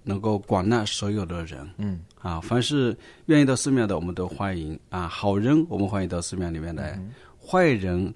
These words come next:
Speaker 1: 照样，啊，欢迎到寺庙里面来。那么这种坏人
Speaker 2: 因为这些都是表象。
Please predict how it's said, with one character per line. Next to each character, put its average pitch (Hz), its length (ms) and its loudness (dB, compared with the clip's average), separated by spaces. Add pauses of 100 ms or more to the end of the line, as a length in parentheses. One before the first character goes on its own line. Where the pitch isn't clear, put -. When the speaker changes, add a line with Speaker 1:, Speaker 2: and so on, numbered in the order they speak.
Speaker 1:
照 117 160 2
样， 101 240 0 (260)
啊， 78 340 -10 (360)
欢 104 200 -4
迎 90 80 -2
到 87 160 -4
寺 - 160 -10
庙 90 160 -4
里 76 120 -6
面 76 180 -8
来。 62 180 -10 (480)
那 160 120 4
么 160 120 8
这 151 200 4
种 139 120 2
坏 165 260 -2
人 147 80 6
Speaker 2:
因 147 40 6
为 143 60 4
这 143 100 2
些 120 160 0
都 123 100 -2
是 120 120 -4
表 82 240 -4
象。 90 200 -8